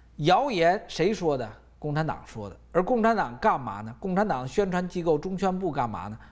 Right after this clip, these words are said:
专门制造谣言。所以就是否定之否定，那是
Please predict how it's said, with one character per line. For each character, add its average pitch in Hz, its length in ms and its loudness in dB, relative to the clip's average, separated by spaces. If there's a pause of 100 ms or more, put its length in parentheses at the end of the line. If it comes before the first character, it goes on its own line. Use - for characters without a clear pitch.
(120)
专 190 180 4
门 175 220 -4
制 170 160 -6
造 107 180 -2
谣 95 240 -8
言。 85 220 -12 (260)
所 202 200 2
以 196 100 0
就 202 160 4
是 160 160 2
否 165 320 2
定 196 220 -2
之 208 140 0
否 123 280 -2
定， 160 200 -2
那 151 120 2
是 123 140 -4